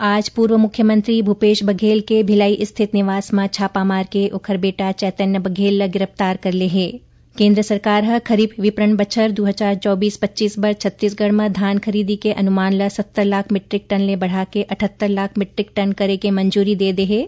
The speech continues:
और छत्तीसगढ़ में पूर्ववर्ती कांग्रेस सरकार में हुए कथित बोरेबासी घोटाला के जांच विधायक मन के समिति करही।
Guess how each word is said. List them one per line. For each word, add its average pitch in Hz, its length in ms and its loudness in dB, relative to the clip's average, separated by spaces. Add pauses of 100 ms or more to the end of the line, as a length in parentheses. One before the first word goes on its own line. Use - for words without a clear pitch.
(180)
और 233 260 4
छत्तीसगढ़ 277 640 2
में 277 180 6
पूर्ववर्ती 240 580 2
कांग्रेस 220 420 0
सरकार 208 360 0
में 214 120 2
हुए 208 240 2
कथित 208 420 -2
बोरेबासी 202 600 0
घोटाला 196 420 -2
के 202 200 -2
जांच 190 380 -2
विधायक 208 380 0
मन 202 120 2
के 202 140 -2
समिति 196 360 0
करही। 180 440 -2